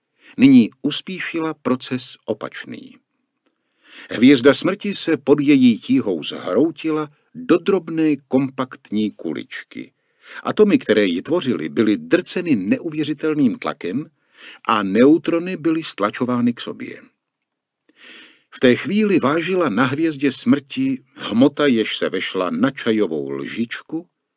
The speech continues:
jednu miliardu tun. Jako první se zhroutilo jádro, následoval plášť, který ztratil oporu,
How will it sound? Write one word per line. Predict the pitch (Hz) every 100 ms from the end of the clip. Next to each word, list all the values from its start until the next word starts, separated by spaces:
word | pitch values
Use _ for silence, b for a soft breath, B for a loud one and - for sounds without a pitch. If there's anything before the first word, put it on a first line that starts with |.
| _ -
jednu | 143 151 151 160 156 151 139
miliardu | - 98 117 143 127 120 117 117 90 107 - _
tun. | 117 87 - - _ B B B B B B B B B
Jako | 120 120 147
první | 214 196 185
se | 165
zhroutilo | 123 123 151 160 156
jádro, | 139 123 90 - 67 - - _ _ -
následoval | 113 131 135 123 120 113
plášť, | - 95 80 65 - - -
který | - 98 92
ztratil | - 98 - 80 -
oporu, | - 135 143